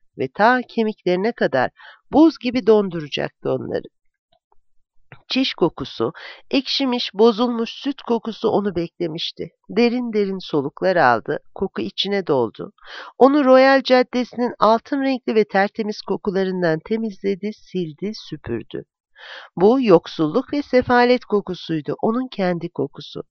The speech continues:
Zezet anahtarı kilde sokar ve Odet,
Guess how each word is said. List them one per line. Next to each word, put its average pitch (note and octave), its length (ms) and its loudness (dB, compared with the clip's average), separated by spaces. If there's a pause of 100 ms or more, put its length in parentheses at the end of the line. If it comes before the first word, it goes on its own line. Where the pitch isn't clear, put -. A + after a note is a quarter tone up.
(200)
Zezet D#3+ 440 -6 (100)
anahtarı D#3 580 -8
kilde F#3+ 360 -6
sokar B2+ 500 -10 (360)
ve G#3 120 8
Odet, A#3 320 4